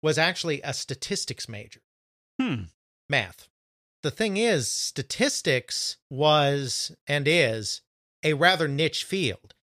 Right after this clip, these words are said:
Speaker 1: and the Stanford Statistics Department was having a hard time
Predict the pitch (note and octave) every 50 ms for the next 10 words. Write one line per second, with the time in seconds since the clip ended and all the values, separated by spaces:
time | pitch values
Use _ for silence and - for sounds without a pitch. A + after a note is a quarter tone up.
0 | _ _ - D#3 D#3 C#3+ C3+ - - G3 G3+ G3 - - D#3 - - D3 - C#4
1 | D4 - - E3 - - C#3 - E3 D3+ C3 C#3+ C#3+ C#3 C#3+ - C#3 F#3 A3+ A3+
2 | G#3+ F3 C3 A#2 - - G3 F#3+ F3+ E3 C3+ - - - - G3 G3+ G3+ E3+ B2
3 | A2 G#2+ G#2+ G2+ G2+ G2+